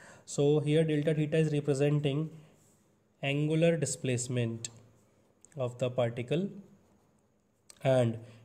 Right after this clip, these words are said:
it is measured, its S I unit is radian. It is measured in radian. Its S I unit is radian.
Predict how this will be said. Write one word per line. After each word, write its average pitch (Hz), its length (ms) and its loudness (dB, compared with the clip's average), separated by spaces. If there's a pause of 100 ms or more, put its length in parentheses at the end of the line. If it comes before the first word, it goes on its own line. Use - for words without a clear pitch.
it 131 160 -4
is 143 160 0
measured, 135 640 2 (2000)
its - 300 -12
S 131 300 -4
I 151 60 0
unit 156 540 0 (240)
is 139 540 -4 (260)
radian. 120 600 -2 (180)
It 131 140 -8
is 131 100 -4
measured 127 380 0
in 175 200 0 (300)
radian. 123 460 2 (1700)
Its - 240 -12
S 131 180 -4
I 135 60 2
unit 135 280 -2
is 151 120 0
radian. 120 460 0